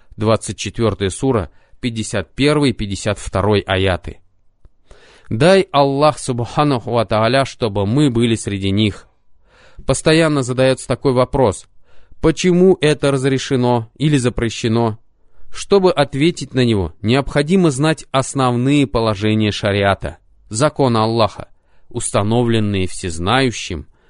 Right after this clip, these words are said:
мудрым Аллахом. Постоянно задаётся такой вопрос: почему это разрешено и там, или запрещено? Постоянно задаётся такой вопрос:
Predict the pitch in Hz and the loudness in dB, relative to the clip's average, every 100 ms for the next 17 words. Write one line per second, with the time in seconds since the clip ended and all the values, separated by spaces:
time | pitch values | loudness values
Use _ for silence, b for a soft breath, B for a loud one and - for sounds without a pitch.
0 | - 98 101 123 156 139 123 95 - _ | -10 -2 2 4 4 4 2 0 -4 _
1 | - 101 90 80 175 92 - 82 80 - | -6 -4 -2 -4 -4 -6 -6 -12 -14 -20
2 | - _ b b b b b b 156 - | -20 _ b b b b b b 0 2
3 | 160 196 214 175 131 127 143 147 123 123 | 4 4 4 0 2 2 2 0 -4 -6
4 | - 135 143 - 135 90 - _ - - | 0 2 2 2 0 -2 -6 _ -20 -20
5 | - 165 165 196 202 196 127 - 127 123 | -2 0 0 2 4 4 4 2 0 0
6 | 113 107 110 101 110 117 160 156 104 110 | -2 -2 -4 -4 -2 2 2 0 -2 -2
7 | 101 110 120 120 113 107 120 - 127 113 | -2 -2 0 2 0 0 -2 -2 0 0
8 | 82 - _ _ _ - - 123 151 135 | -2 -8 _ _ _ -6 -2 -2 2 2
9 | 151 190 190 135 123 127 147 - 131 131 | 4 2 0 0 0 0 0 -4 -4 0
10 | 131 - 123 - | 0 0 -2 -4